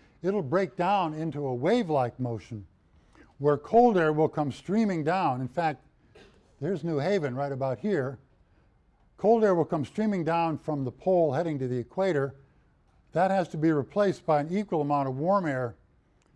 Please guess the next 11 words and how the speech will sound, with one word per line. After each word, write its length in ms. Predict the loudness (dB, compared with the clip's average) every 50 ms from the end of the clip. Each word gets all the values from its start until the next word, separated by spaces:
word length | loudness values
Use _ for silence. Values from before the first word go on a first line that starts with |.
| _ _ -8
moving 360 | -4 -4 -2 -2 -2 -4 -6
poleward. 720 | -8 -10 -2 0 2 2 2 2 0 -2 -2 -4 -6 -10 -16 _ _ _ _ _ _ _ _ _ _ _ _ _ _ _ _ _ -6
And 200 | -4 -2 -2 -2
in 100 | -2 -4
so 240 | -2 0 0 0 2
doing, 420 | 4 2 4 4 2 0 -4 -6 _ -18 _ _ -6
you'll 180 | -4 -2 -2 -2
have 220 | -2 -2 -2 -2
a 40 | -2
net 420 | -2 -2 0 2 0 0 0 -2 -6
amount 580 | -6 -6 -4 -2 -2 -2 -2 -2 -4 -6 -10